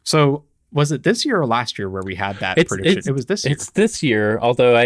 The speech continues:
Speaker 2: I, like, I was about to say the same thing, Mark. I think we, we pretty much get an honorary pass for that prediction already.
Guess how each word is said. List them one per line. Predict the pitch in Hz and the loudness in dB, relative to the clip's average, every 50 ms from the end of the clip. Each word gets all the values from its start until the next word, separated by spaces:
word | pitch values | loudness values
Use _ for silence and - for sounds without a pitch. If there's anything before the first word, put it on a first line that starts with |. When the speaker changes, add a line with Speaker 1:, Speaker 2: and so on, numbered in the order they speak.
| 117 98 | 4 2
Speaker 2:
I, | 117 101 120 | 0 0 0
like, | 127 127 - | 0 0 2
I | 131 143 | 2 2
was | 147 139 - | 2 2 0
about | 131 117 131 117 - | -2 -2 -2 -2 -2
to | - 120 | -6 -6
say | - 131 117 | -2 0 0
the | 110 | 0
same | - - 117 104 104 | 0 -2 -4 -4 -4
thing, | - - 110 120 127 | -4 -4 -4 -4 -2
Mark. | 98 90 90 92 92 - | -4 -4 -4 -6 -4 -4
I | 95 92 | -4 -6
think | - 139 135 120 - | -4 -6 -6 -4 -2
we, | 113 107 107 107 104 | 0 0 0 0 -2
we | 107 107 110 113 | -2 -2 -2 -2
pretty | 110 123 127 120 117 | 0 0 -2 -2 -2
much | 107 107 107 - - - | -2 -2 -4 -6 -6 -6
get | 113 107 101 | -4 -4 -4
an | - | -4
honorary | 101 104 110 113 107 101 95 98 95 92 92 | -4 -4 -4 -4 -2 -2 -2 0 -2 -2 -4
pass | - - 104 101 107 - - | -4 -6 -6 -6 -6 -8 -10
for | - 113 98 | -8 -8 -6
that | 98 98 98 - | -4 -4 -4 -6
prediction | - 104 87 98 104 - - - 101 90 | -8 -10 -8 -8 -8 -8 -10 -12 -10 -8
already. | 87 87 85 90 90 95 104 - 87 82 87 | -8 -8 -6 -4 -2 -2 -2 -2 -4 -6 -8